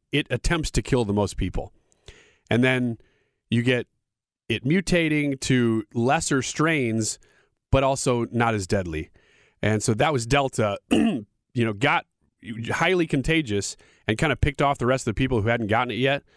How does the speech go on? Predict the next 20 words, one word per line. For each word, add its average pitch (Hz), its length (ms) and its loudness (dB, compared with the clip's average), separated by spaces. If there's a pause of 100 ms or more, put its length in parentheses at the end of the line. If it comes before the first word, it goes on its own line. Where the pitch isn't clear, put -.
(680)
and 117 220 2
was 107 120 0
getting 113 260 0
all 127 160 2
kinds 123 220 -2
of 98 60 -6
people 95 220 0
with 107 180 0
vaccine. 101 500 0
As, 95 180 0
as 98 200 0
you 90 60 -2
know, 85 400 -2
with 113 180 0
the 101 60 -8
vaccine, 92 400 -2
you 87 60 -4
still 107 200 0
get 85 260 -2 (460)
covid, - 840 -4